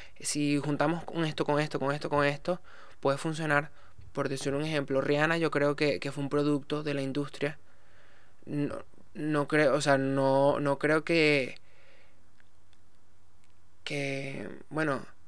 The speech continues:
que porque sea un producto de la, de la, de la, de la industria se le quite valor a,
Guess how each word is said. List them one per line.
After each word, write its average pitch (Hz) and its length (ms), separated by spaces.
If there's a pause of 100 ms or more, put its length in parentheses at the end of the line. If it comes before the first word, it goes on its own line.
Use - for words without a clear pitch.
(540)
que 151 120
porque 147 320
sea 147 180
un 151 100
producto 170 440
de 170 120
la, 147 220
de 135 220
la, 131 220
de 135 140
la, 131 160
de 135 360
la 131 80
industria 156 760 (420)
se 147 280
le 135 520
quite 151 840
valor 135 640
a, 147 400